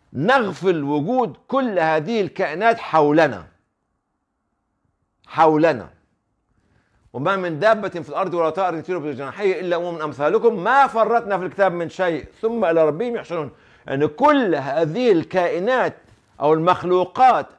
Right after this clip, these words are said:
البديعة التي خلقها الخالق وفق نظام بديع يتماشى،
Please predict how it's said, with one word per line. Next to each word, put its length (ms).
البديعة 680
التي 280
خلقها 800
الخالق 800
وفق 360
نظام 760
بديع 420
يتماشى، 840